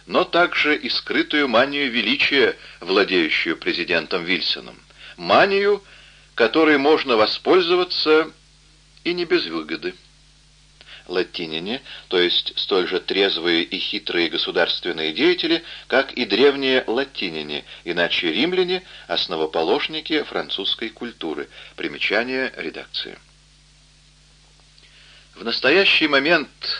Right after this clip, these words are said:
важно выкачать из Америки как можно больше горючего, оружия, аэропланов и солдат. А ради этого можно и не противоречить всесильному поставщику. Наоборот, в случае надобности надо потакать его слабостям,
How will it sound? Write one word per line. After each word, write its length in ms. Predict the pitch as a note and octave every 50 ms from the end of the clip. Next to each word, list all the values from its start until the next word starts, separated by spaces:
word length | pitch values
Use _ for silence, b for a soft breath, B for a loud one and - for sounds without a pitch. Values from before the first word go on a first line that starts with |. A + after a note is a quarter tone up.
| - - _
важно 480 | D#2 D2+ G2 B2+ C#3+ - - B2+ A#2+
выкачать 580 | G#2 F#2 C#3+ D#3+ - - - - - - - -
из 180 | - G2 D#2+
Америки 460 | F2 E2 D#2+ G2+ C3 C#3 C3+ - - B2
как 220 | - A2 F#2 -
можно 340 | - G#2 B2+ A#2 A2 A2 G#2
больше 400 | E2+ F#2+ G#2+ G2+ - - - E2+
горючего, 720 | D2+ F#2 F2+ F2+ A2 D3 D#3 - - C#3 C#3+ D3 D3 D3 -
оружия, 720 | - - F#2 F#2+ A2 C3+ D3+ - D3+ D3+ D3+ D#3 D#3+ D#3 B B B B B B B
аэропланов 840 | E2+ F2 E2+ E2 E2+ E2+ - - F2 G2 A#2 C#3+ D3+ D#3+ D#3 - -
и 60 | C3+
солдат. 640 | C#3 - - C#3 C3+ - - D2+ - - - - - _ _ B B B B B B B B
А 120 | - G#2+
ради 280 | A2+ C#3 D3+ D3 C#3+ D3+
этого 440 | C#3+ - F3 F3 - E3+ D3+ D3
можно 440 | C3+ A#2+ A#2+ C#3 F3 D#3+ C#3+ D3+ D#3
и 160 | D#3+ D3 C#3+
не 100 | C#3+ D#3
противоречить 760 | D#3 - - D#3 C#3+ D#3 D3 C3+ A2+ G#2 G#2+ A2 - - - -
всесильному 640 | - - - A2 - - A2+ G#2+ G2+ G2+ G2+ G#2 G2
поставщику. 760 | - G2 - - - F#2+ - - - - - - F2+ E2+ - B B B B B B B B B
Наоборот, 520 | B - F#3+ G3+ G3 G3+ E3+ B2 G2 - -
в 40 |
случае 340 | - - C#3+ D3 - - C#3+
надобности 540 | C#3 D#3+ F3+ E3 C#3 G#2+ F#2+ E2 - - -
надо 240 | F#2 A2 B2 A#2 A#2
потакать 580 | - - B2+ - C3 A#2+ - D#3+ E3 D3+ -
его 180 | - F2 E2 D#2
слабостям, 720 | D2+ - - B2 D#3 E3 E3 D#3+ - - E3 D#3+ D#3+ D3+